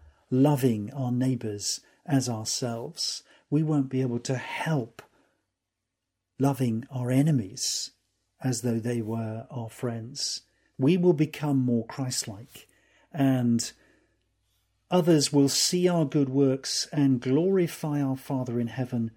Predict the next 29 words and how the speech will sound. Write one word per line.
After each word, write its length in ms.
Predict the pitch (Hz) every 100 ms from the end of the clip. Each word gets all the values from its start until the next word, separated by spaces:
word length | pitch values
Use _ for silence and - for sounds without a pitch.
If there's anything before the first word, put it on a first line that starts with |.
| _ _ -
because 340 | 135 147 117
they 180 | 147 160
too 640 | - 185 156 104 104 120 - _ _ _ _ -
will 220 | 131 123
want 500 | 117 113 120 - - _ _ _ _ -
to 80 |
become 480 | 127 120 - 120 113
like 340 | 110 113 117 -
him. 360 | 123 110 98 -
They 200 | 135 131
too 580 | - - 156 113 101 104 - _ _ _
will 160 | 131 120
want 260 | 113 113
to 180 | - -
build 320 | 110 120 113
a 40 | 107
relationship 840 | 113 107 117 - 110 - 110 - _ _ _ _ _
with 160 | 113 104
Jesus. 680 | - 113 104 - - - - _ _ _ _ _ _ _ _ _ _ _
So 180 | - 151
that's 260 | 170 190 -
my 240 | 156 175
prayer 520 | - 160 135 107 104
for, 480 | - - 131 117 113
for 200 | - 131
me 400 | 120 135 135 139
and 260 | 147 135 131
for 140 | -
you, 400 | 120 120 110 107